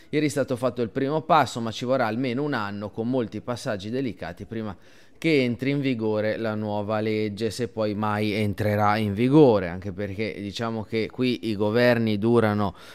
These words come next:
come, no, ehm, come le, le foglie d'autunno sugli alberi. Ehm, quindi c'è, ci sarà tu-, è tutto da vedere anche questa storia qui. A me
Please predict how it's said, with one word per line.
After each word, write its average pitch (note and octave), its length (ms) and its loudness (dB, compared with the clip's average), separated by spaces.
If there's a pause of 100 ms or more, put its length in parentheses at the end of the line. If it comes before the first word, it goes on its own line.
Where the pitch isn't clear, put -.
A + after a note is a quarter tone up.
(120)
come, A2+ 540 4
no, B2 340 4
ehm, G2+ 1040 -2
come G#2+ 540 -8
le, G#2+ 340 -4
le G#2+ 160 -4
foglie A2+ 560 -4
d'autunno G#2+ 920 0
sugli G2 340 -4
alberi. F#2 580 -4 (400)
Ehm, G#2 1400 -2
quindi G#2 440 -4
c'è, A2 300 -2
ci A2+ 180 -8
sarà A#2 360 2
tu-, - 220 0
è A#2+ 180 6
tutto C3 320 2
da A#2+ 140 6
vedere A2 440 4
anche G#2+ 280 -4
questa B2 400 -4
storia C#3 400 0
qui. E3+ 260 4
A A#2 100 4
me C3 260 2